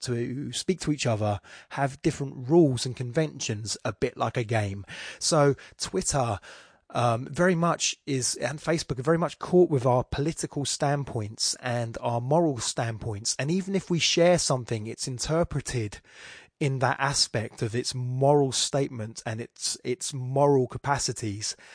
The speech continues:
And so I think a lot of art, because of the way that we share it, i-, i-, is more sort of morally pre-,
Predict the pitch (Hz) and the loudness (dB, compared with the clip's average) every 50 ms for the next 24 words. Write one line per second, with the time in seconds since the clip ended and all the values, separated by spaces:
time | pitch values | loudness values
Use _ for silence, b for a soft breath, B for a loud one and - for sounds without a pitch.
0 | B B B B B B B B _ - 143 139 139 135 - - 160 151 143 139 | B B B B B B B B _ 0 0 0 0 -2 -2 2 6 6 6 6
1 | - - 139 - - 190 - 170 170 - - 143 135 - - 139 165 160 117 - | 4 2 0 0 0 0 2 4 4 4 2 0 -2 0 0 2 2 2 2 0
2 | _ - 123 - 175 175 151 139 131 131 131 131 139 135 117 113 135 131 123 110 | _ -6 -2 0 0 0 0 -2 -2 -2 2 2 2 2 2 -2 -4 -8 -6 -4
3 | - - - 151 156 156 135 110 101 113 - - _ _ 127 - _ 135 131 127 | -4 -2 2 2 2 4 2 0 -2 -6 -10 -14 _ _ -16 -12 _ -10 -10 -10
4 | - - 147 143 117 131 139 139 139 147 147 143 139 135 135 127 - - 151 135 | -8 -6 -6 -4 -4 -2 -4 -2 0 2 4 6 6 4 4 2 0 -4 -8 -8
5 | 127 131 135 143 143 147 151 143 135 131 127 120 - - 120 120 | -8 -4 0 2 2 4 4 4 2 0 0 -2 -4 -4 -4 -6